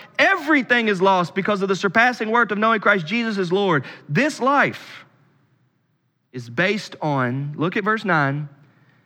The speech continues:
having a righteousness that comes through faith in Christ, not having a righteousness of my own that comes from the law or obedience to the law.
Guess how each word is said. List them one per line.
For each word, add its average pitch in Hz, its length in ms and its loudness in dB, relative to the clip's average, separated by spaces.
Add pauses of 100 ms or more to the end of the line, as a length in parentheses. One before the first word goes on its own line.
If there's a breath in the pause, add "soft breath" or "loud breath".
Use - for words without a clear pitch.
(420 soft breath)
having 202 400 0
a 180 120 4
righteousness 233 960 0
that 190 220 -4
comes 208 380 -2
through 196 180 -2
faith 208 420 -4
in 175 160 -2
Christ, 160 800 -6 (400 soft breath)
not 170 960 0 (240 loud breath)
having 190 320 0
a 175 140 2
righteousness 185 800 0
of 180 160 0
my 175 280 2
own 160 340 0
that 139 140 -2
comes 165 380 -4
from 156 380 -4
the 139 80 -2
law 135 400 -2
or 135 180 -4
obedience 131 760 -2
to - 120 -12
the 117 80 -6
law. 113 480 -6